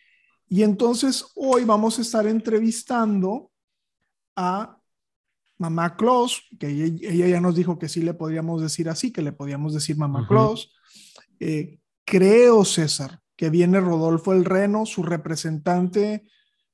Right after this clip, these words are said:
Speaker 1: me dijo que a lo mejor andaba un poco
Speaker 2: Como que se hizo
Speaker 1: ocupado.
Speaker 2: de rogar, ¿no? Un poco.
Speaker 1: Es que sí, ya ves que Rodolfo es medio especial.
Speaker 2: Sí.
Speaker 1: Y también viene uno de los duendes, que es este, creo que se llama María Ciruela de Azúcar.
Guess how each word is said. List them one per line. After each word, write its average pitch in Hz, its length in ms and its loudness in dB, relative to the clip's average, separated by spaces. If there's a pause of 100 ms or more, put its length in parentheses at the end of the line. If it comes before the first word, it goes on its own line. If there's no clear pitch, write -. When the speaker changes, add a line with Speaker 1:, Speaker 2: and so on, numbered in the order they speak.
(140)
Speaker 1:
me 151 240 -4
dijo 185 320 0
que 190 80 0
a 156 60 2
lo 156 120 0
mejor 190 540 2
andaba 175 260 2
un 175 100 0
poco 170 300 -4
Speaker 2:
Como 156 140 -6
que 139 80 0
se - 0 - (140)
hizo 202 80 4
Speaker 1:
ocupado. 160 180 4
Speaker 2:
de 151 80 6
rogar, 123 440 2
¿no? 123 100 -2
Un 123 100 -4
poco. 123 180 -8
Speaker 1:
Es 185 220 -14
que 156 100 -16
sí, 208 200 -4
ya 208 100 0
ves 254 180 -4
que 320 100 -8
Rodolfo 185 400 -4
es 180 80 -6
medio 180 220 -4
especial. 151 560 -10 (100)
Speaker 2:
Sí. - 480 -12 (220)
Speaker 1:
Y 208 220 4
también 233 880 4
viene 202 800 0 (180)
uno 214 360 0
de 208 80 -4
los 160 360 -4
duendes, 214 760 -2
que 170 300 -4
es 175 180 -6
este, 156 1080 -4 (460)
creo 180 160 -10
que 220 100 -4
se 208 160 2
llama 185 760 4
María 214 960 4
Ciruela 180 580 0
de 175 140 -4
Azúcar. 147 480 -8